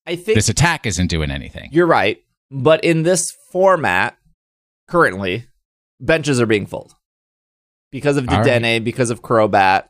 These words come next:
Speaker 1: because of Gossifleur, benches are, benches are stacked in this current format.
Speaker 2: Okay.
Speaker 1: So if this is forcing people not to play, that would be hurting current decks, which is the goal.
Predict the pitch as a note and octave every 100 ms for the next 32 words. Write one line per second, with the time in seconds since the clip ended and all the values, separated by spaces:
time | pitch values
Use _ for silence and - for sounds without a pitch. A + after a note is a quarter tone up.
0 | _ G#2+ A2+ A#2 G#2+ G2+ F#2+ G2 G2+ -
1 | G2 F2 G#2+ _ _ _ C3+ C#3 B2 G#2+
2 | G2+ F#2+ C#3 C#3 C3 G#2 F#2+ - C3+ G2
3 | G2 - - A2 G2+ - G#2+ - A#2 A#2+
4 | - _ _ _ _ _ _ _ - E2+
5 | B2 A#2+ A2 D3 D3 B2+ - C#3 B2 C3+
6 | B2 A#2 - _ _ _ _ _ C#3+ C3+
7 | A#2+ G#2 G#2+ C3+ C#3+ - G3 G#3+ - -
8 | A#2 A#2 A2+ A2+ G#2 B2 A2+ A2 - A#2
9 | D#2 G2 G#2 G#2+ - G2+ G#2+ G2 - _
10 | _ _ G2+ G#2 G2+ G#2+ _ _ - A#2
11 | G2 G#2+